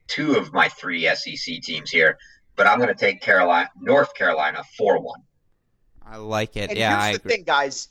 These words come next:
Speaker 3: Jubb could get a win at number one. However, I see that match going unfinished. I,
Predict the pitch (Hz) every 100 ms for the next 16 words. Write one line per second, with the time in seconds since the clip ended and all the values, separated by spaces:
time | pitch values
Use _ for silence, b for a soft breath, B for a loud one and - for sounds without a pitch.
0 | 180 - - 220 311 - 226 240 185 233
1 | 208 156 180 190 180 165 175 170 165 135
2 | 147 165 208 233 _ _ - 180 175 202
3 | 180 196 190 - - 208 - - 233 185
4 | 180 170 175 - - 175 165 156 151 -
5 | 147 113 - - 165